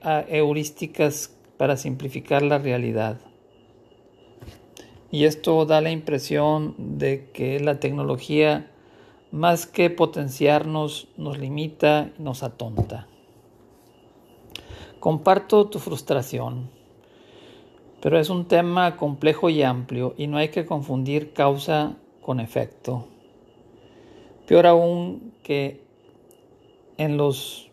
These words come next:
procesos sociales, causa y efecto a veces son difíciles de distinguir, porque hay lazos de retroalimentación, y una causa se convierte en efecto y un efecto se convierte en causa.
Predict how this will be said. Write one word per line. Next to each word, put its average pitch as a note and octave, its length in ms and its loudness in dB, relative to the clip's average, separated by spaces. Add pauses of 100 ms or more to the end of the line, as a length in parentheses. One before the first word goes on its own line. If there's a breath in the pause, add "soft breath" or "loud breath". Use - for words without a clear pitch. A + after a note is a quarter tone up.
procesos D#3 540 2
sociales, D3+ 600 0
causa D3+ 380 2
y D3+ 100 0
efecto C#3+ 460 -2
a - 20 4
veces C#3 500 -2
son C#3 220 -6
difíciles C#3 640 -4
de A#2 120 0
distinguir, A#2 840 -8 (800 loud breath)
porque D#3+ 300 2
hay D#3 160 4
lazos D3+ 680 0
de C3+ 160 0
retroalimentación, B2 1300 -2 (1200 loud breath)
y D3 160 0
una D#3 260 2
causa D#3 400 4
se C#3+ 160 -4
convierte C#3 480 -4
en D3+ 80 -6
efecto C#3 460 -4
y B2+ 80 -2
un C3+ 100 -4
efecto C3 400 -6
se - 160 -10
convierte B2+ 460 -4
en A#2+ 100 -6
causa. G#2+ 480 -6